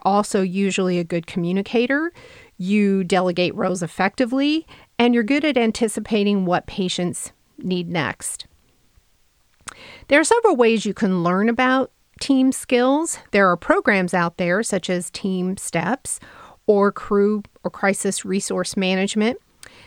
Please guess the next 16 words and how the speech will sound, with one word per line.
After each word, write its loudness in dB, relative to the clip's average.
And 4
there's 4
also 2
a 4
list 0
of -2
behavioral 0
skills -4
that 0
are 2
found 0
in 2
the 2
neonatal 0
resuscitation -4
program. -8